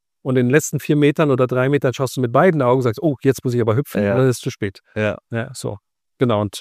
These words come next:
Speaker 1: ähm, Entwicklung, paar Jahre später, ja, schon ein paar schöne Kopfballtore gemacht, so immer noch ausbaufähig, äh, durchaus, aber,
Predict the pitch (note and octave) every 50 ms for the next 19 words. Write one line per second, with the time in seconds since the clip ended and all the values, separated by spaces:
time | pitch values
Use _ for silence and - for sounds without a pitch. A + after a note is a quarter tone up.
0 | - - - - - _ _ _ _ _ _ _ _ _ - C3 B2+ B2 B2+ -
1 | - _ _ _ _ _ _ _ _ _ _ _ _ _ _ _ _ _ _ _
2 | _ C3 A#2+ A#2 D#3+ E3 - - F#3 F3+ F3 F3 E3+ - - - C3+ C3 B2+ B2+
3 | B2 - - D3+ D3 D3 E3 D3+ C#3+ C#3 C3 A#2+ B2 C3 B2+ - C3 A#2 G#2+ -
4 | A#2 A#2 A#2+ - - - B2 A#2 - - - - - C#3 C3+ - - C#3+ C3+ C3+
5 | B2+ C3+ C3 B2+ B2+ A#2+ - - - - A#2+ B2 C3 C3 A#2 A2 - - B2 C3+
6 | B2+ - - C#3 C3+ A#2+ - - B2+ B2+ B2+ B2 - - - - E3 C#3 B2 A2+
7 | - B2 B2 A#2 - C3+ B2+ B2 A#2 - - A#2+ A#2 A2+ A2+ A2+ A2+